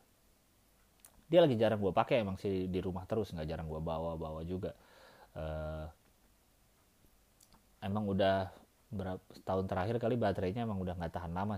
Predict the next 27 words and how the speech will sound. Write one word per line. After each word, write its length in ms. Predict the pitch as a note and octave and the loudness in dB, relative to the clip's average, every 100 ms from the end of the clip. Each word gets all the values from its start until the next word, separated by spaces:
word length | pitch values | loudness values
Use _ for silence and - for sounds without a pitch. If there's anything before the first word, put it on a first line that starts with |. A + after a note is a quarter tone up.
| - | -6
sih. 160 | E2 - _ - - - - - | -10 -10 _ -20 -20 -20 -20 -12
Eh, 180 | D#2+ D2+ | -10 -8
paling 240 | E2 F2+ F2+ | -8 -8 -8
sejam, 400 | - G2 - E2 E2 | -12 -16 -10 -8 -8
dua 240 | E2+ D#2 | -8 -8
jam 240 | D#2 F2 F#2+ | -10 -10 -10
udah 240 | E2 D2+ | -10 -12
cepet 240 | - - D#2+ | -16 -16 -10
habis 320 | - F2 F2+ - | -8 -8 -10 -10
kalau 160 | E2 | -10
dipakai 320 | E2 D2+ - | -10 -12 -12
berat. 260 | D#2+ - - - - - - - | -12 -12 -14 -18 -20 -20 -20 -14
Tapi 240 | G2 C3 | -6 -4
ini 160 | E3+ C#3+ | -2 -2
nggak 80 | |
mau 80 | A2+ | -4
di-charge 400 | A2+ - - B2+ | -4 -6 -8 -6
sama 160 | G#2 G2+ | -6 -8
sekali. 400 | - A#2+ C3+ A2+ | -6 -4 -2 -2
Jadi 260 | G#2+ C#3 D#3+ - - _ _ _ _ | -4 -4 -6 -12 -20 _ _ _ _
walaupun 480 | - G2+ G2+ G#2 G2+ | -6 -4 -2 -4 -4
chargernya 560 | G#2 G2 G#2 G#2 G#2 F#2 | -2 -4 -4 -4 -4 -4
nyala, 320 | F2+ A2 D#3+ - _ _ _ _ - | -4 -4 -4 -8 _ _ _ _ -10
tulisannya, 640 | F#2+ G2 G2+ F#2 A2 D3 D3 _ _ - _ _ | -8 -6 -6 -6 -6 -8 -10 _ _ -20 _ _
eh, 160 | A#2 | -2
gambarnya 560 | G#2+ G2+ G2+ G2+ A2 D#3 | 0 0 2 0 0 2
baterainya 640 | C#3 G#2+ G#2 G#2+ D3 D#3 | 4 4 4 4 2 -2